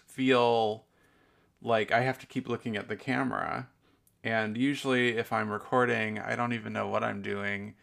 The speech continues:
I think one time recently while recording, I was like, I was, like, cleaning my toenails with, like, uh,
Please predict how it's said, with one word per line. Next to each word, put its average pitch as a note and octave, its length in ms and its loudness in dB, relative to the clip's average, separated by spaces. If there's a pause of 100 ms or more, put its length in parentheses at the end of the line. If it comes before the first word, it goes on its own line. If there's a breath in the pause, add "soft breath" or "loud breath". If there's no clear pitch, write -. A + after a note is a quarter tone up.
(560 soft breath)
I - 80 -2
think G3 260 -2
one D3+ 180 4
time F3 440 2 (100)
recently D3 600 0 (100)
while B2 240 6
recording, C3 500 4
I A#2 160 6
was A#2 300 2
like, G#2+ 460 4 (1000 soft breath)
I B2+ 120 2
was, C3 240 0
like, A2 260 2 (680)
cleaning C#3+ 400 2
my A2 140 4
toenails A2 720 -2
with, A2 180 -4
like, G#2+ 220 -6 (220)
uh, G#2+ 180 -4